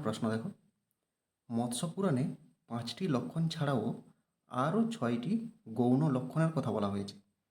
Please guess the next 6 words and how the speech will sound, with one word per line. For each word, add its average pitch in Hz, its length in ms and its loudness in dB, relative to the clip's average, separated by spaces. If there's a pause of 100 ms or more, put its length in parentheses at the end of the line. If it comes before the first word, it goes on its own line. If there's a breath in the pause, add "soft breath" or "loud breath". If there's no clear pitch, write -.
(280)
এটা 123 220 -6
সত্য - 280 -4
না 170 60 0
মিথ্যা? - 320 -4 (480)
অবশ্যই 123 440 -2
সত্য। - 200 -6